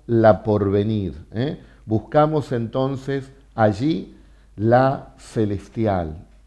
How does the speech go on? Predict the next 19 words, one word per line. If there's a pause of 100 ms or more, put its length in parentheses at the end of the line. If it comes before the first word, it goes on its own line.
la, (420)
eh,
ciudad (680)
bella
que
Dios
ha
preparado
para
nosotros. (500)
Un
día (320)
estaremos
en
esa
ciudad (280)
perfecta.
Mientras
tanto,